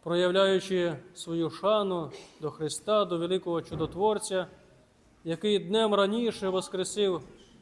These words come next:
четверодневного Лазаря, звершив велике чудо,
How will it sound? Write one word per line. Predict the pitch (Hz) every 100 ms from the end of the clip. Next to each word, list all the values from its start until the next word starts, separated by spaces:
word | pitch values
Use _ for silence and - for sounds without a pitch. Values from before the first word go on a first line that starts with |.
| - - - - -
четверодневного | 170 185 185 175 190 190 180 156
Лазаря, | 160 190 220 202 196 190 165
звершив | 160 165 185 - 170
велике | 170 170 165 143
чудо, | - 226 208 196